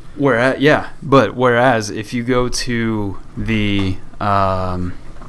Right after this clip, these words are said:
the more organic, uh, lima beans and kale store,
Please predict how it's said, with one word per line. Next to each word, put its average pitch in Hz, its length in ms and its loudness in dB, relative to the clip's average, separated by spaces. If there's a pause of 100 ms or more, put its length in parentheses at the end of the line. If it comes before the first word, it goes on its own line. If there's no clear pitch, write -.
(400)
the 117 60 0
more 113 220 4
organic, 107 920 0 (420)
uh, 92 760 -2 (640)
lima 110 280 6
beans 110 500 0
and 95 300 -2
kale 110 260 2
store, 90 440 -2